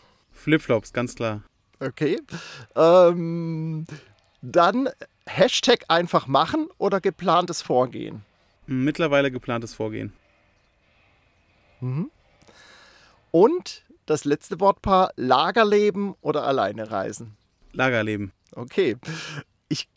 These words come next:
Speaker 2: könnte mir vorstellen, hätte ich dir vor über einem Jahr diese Fragen gestellt, wäre vielleicht die ein oder andere, äh, oder s-, die eine oder andere Entscheidung vielleicht anders, äh, gefallen, ne?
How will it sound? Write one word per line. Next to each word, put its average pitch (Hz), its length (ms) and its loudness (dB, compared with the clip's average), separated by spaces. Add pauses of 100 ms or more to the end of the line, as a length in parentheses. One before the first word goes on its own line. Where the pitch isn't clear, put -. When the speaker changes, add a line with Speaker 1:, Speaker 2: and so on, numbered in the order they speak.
(100)
Speaker 2:
könnte 320 340 4
mir 196 140 4
vorstellen, 196 560 2
hätte 175 220 0
ich 180 80 -10
dir 170 160 2
vor 156 480 6 (220)
über 180 180 2
einem 180 180 2
Jahr 147 320 4
diese 190 240 -4
Fragen 160 380 2
gestellt, 175 580 2 (260)
wäre 151 200 4
vielleicht 156 340 0
die 156 100 -2
ein 143 200 4
oder 156 180 2
andere, 139 960 2
äh, - 120 -10
oder 139 140 0
s-, - 200 -6
die 135 140 -8
eine 139 240 2
oder 143 160 -2
andere 135 240 -4 (100)
Entscheidung 143 680 0
vielleicht 143 340 -2
anders, 110 320 -4 (580)
äh, 120 260 0
gefallen, 98 480 -4
ne? 131 200 -8